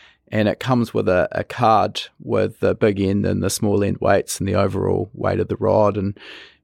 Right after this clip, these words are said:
we, we have a, a saying, "Trust but verify." And, uh, a-, as part of my engine building process, I, I went through and weighed them all. A-, and, I mean, they're, they're not even, not even remotely similar to what's on the card.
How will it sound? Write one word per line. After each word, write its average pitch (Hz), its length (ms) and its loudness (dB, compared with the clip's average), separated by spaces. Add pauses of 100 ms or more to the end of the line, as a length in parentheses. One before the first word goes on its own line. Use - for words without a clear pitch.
(140)
we, 107 340 2
we 104 200 0
have 98 240 0
a, 90 220 2
a 101 80 -2
saying, 98 580 2
"Trust - 320 0
but - 160 -2
verify." 110 600 0 (720)
And, 110 340 4
uh, 107 320 6
a-, 95 220 2
as 92 160 0
part 101 320 0
of 98 160 -4
my - 80 -2
engine 98 280 0
building 98 260 2
process, 101 480 0
I, 87 120 4
I - 140 -2
went 92 200 -2
through 95 200 -4
and 92 100 -2
weighed 139 240 2
them 98 140 -2
all. 57 320 -6 (520)
A-, - 240 -6
and, 113 540 0
I 107 80 -2
mean, 110 400 2
they're, 117 180 0
they're - 160 -2
not 117 200 4
even, 90 480 -2
not 117 120 -2
even 104 200 0
remotely 104 580 2
similar 101 720 -2
to 107 160 -4
what's - 220 -2
on 101 80 -6
the - 80 -10
card. 127 560 0